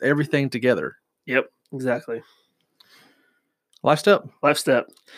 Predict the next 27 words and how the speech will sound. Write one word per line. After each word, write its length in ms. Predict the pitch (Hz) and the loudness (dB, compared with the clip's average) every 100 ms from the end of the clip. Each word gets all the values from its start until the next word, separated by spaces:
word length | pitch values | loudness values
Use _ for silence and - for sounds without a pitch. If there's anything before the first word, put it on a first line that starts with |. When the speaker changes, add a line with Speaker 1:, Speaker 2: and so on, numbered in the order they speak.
| - - | -16 4
Speaker 1:
It 80 | 185 | 6
was 140 | 190 | 6
important 500 | 180 - 247 269 202 | 4 2 4 4 4
for 100 | 190 | 0
the 120 | 156 | 0
people 420 | - 208 - 196 | 0 -4 2 2
to 140 | 180 156 | 2 2
not 200 | 165 175 | 2 4
only 260 | 170 160 143 | 2 2 2
read 280 | 147 190 147 | 2 2 2
the 60 | |
word, 460 | 123 120 113 117 143 - | 4 4 4 2 -2 -6
but 100 | 135 | -4
to 80 | 135 | -2
have 240 | 156 147 | 0 0
understanding. 680 | 123 139 - 139 110 90 76 - - _ | 0 -2 -2 -2 -2 -6 -10 -14 -20 _
Public 340 | - 170 202 160 | 0 4 4 6
reading 440 | 156 156 160 165 | 2 4 2 0
and 200 | - 127 | 0 0
one-on-one 480 | 131 156 156 156 156 | 4 4 6 4 4
explanations 920 | 135 143 - 143 117 113 117 113 117 - - _ | 2 -2 -2 0 0 0 -4 -6 -6 -12 -20 _
are 80 | 131 | -4
both 280 | 120 151 151 | 2 2 4
important 480 | 156 - 143 127 - | -2 4 2 2 -4
for 120 | 110 | -12
practical 480 | - 123 - - 127 | -2 -2 -2 -6 -6
application. 680 | 113 120 120 - - - 123 | -6 -6 -6 -6 -8 -10 -16